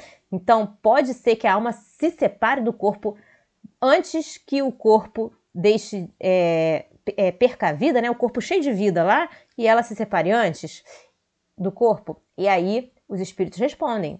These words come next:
na agonia, a alma algumas vezes já tem deixado o corpo. Nada mais há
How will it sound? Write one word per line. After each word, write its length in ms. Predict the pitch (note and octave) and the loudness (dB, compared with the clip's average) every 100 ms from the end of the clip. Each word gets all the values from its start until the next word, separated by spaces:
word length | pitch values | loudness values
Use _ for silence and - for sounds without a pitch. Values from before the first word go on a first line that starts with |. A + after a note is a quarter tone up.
| - | -14
na 360 | E3+ D#3+ D3+ - | -10 -6 -8 -8
agonia, 920 | - C4+ C4 G#3+ D#3+ F3 A#3+ F3 G2+ - _ _ _ _ | -2 0 4 2 2 0 0 0 -2 -6 _ _ _ _
a 180 | F#3 C#3+ | -8 -2
alma 240 | G3+ F#3 | -2 -2
algumas 540 | D#3 D#3+ D4 G#4 C#4+ | -4 -2 -2 0 -2
vezes 420 | E3 E3 D#3+ E3 F3+ | -2 -2 -2 -2 -2
já 140 | G#3+ | -4
tem 220 | A3+ G3 | -4 -4
deixado 360 | F#3+ F3+ D#3 F3+ | -4 -4 -4 -6
o 40 | |
corpo. 420 | G3 D#3+ D#3 - - - - - _ | -6 -8 -10 -16 -20 -20 -20 -20 _
Nada 280 | - A4 B3+ | -10 -2 -2
mais 280 | F3 D#3 C#3 | 0 -2 0
há 280 | D#3+ G3+ | 4 4